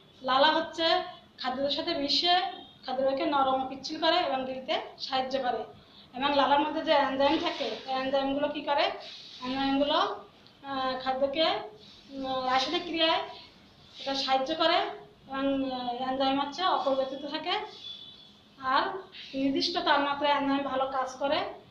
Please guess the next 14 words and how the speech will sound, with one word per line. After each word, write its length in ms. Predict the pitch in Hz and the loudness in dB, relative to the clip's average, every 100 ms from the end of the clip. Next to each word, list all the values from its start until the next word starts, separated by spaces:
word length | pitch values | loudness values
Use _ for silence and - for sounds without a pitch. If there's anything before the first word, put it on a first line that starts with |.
| - | -14
আর 120 | 240 | -6
নির্দিষ্ট 380 | 262 277 339 339 | -4 0 0 2
এনজাইম 800 | 349 294 277 285 349 453 - - - | 2 4 6 6 6 4 -2 -10 -12
নির্দিষ্ট, 440 | 254 240 - - | -10 -4 -4 -2
আহ, 1500 | 370 453 - - - - - - - - - 262 247 240 240 240 | -2 -2 -6 -16 -20 -20 -20 -20 -20 -20 -20 -14 -10 -6 -6 -6
নির্দিষ্ট 440 | 247 277 - - 311 311 349 359 - - - - 269 269 | -8 -6 -6 0 2 2 0 -6 -12 -20 -20 -20 -6 -2
এনজাইম 240 | 285 294 | 0 0
হচ্ছে 260 | 320 - 339 392 403 403 - - - - - | -2 -2 0 2 -2 -8 -16 -20 -20 -18 -8
নির্দিষ্ট 340 | 277 330 359 | -2 0 0
কাজ 240 | 381 311 320 | 4 4 4
করে 160 | 311 302 | 4 8
এবং 360 | 311 320 302 285 - - - | 8 6 0 -6 -10 -16 -14
নির্দিষ্ট 360 | 277 330 370 | -4 -2 2
কাজ 160 | 320 | 4